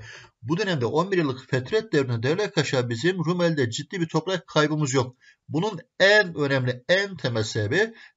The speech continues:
devletin adil ve hoşgörülü yönetim anlayışına sahip olmasıdır diyeceğiz. Artı Anadolu'da değerli arkadaşlar,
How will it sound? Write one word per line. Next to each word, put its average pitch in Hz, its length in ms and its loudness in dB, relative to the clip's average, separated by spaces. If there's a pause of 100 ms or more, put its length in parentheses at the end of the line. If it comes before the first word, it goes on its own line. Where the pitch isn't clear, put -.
(100)
devletin 170 540 2 (160)
adil 127 520 0
ve 165 60 0
hoşgörülü 123 680 -4
yönetim 123 360 -4
anlayışına 101 440 -4
sahip 120 300 -2
olmasıdır 95 480 -8
diyeceğiz. 80 340 -10 (680)
Artı 247 300 4
Anadolu'da 196 440 0
değerli 185 200 0
arkadaşlar, 156 500 0